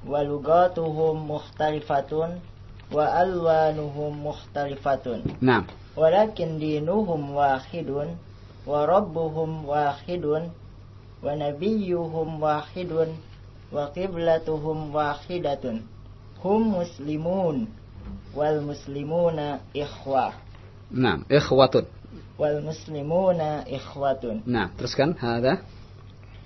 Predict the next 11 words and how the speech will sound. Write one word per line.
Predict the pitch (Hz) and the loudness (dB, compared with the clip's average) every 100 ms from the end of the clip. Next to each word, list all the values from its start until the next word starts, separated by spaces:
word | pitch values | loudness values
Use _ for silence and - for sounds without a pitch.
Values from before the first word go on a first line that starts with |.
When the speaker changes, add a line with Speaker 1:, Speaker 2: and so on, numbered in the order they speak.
| - - - - - - - - - - | -18 -20 -20 -18 -18 -18 -20 -20 -14 0
Speaker 1:
Hadza | 165 190 180 180 175 | 4 4 6 6 6
mudarrisuna. | 151 151 156 190 180 151 147 147 135 123 101 - - - - | 2 -2 2 2 2 -2 -6 -6 -4 -4 -4 -10 -16 -14 -6
Ismuhu, | 170 - 156 160 151 165 165 165 - - - | -6 -6 -6 -6 -2 2 2 0 -14 -10 -4
ismuhu | 165 156 151 160 175 | -4 -4 -6 0 0
Syaikhu | 185 - 165 151 156 151 - 151 147 127 | 0 -2 -2 0 0 -2 -2 -2 -2 -4
Bilal. | 135 131 156 165 127 95 - - | -6 2 4 4 2 -2 -12 -4
Speaker 2:
Naam. | 127 117 90 - - - | 0 2 0 -10 -18 -6
Speaker 1:
Wa | 139 175 202 | 4 4 6
huwa | 180 175 175 165 | 6 8 8 6
min | 160 151 143 | 0 -6 -8
Suria. | - 160 151 147 170 135 - | -6 -2 0 0 0 0 -2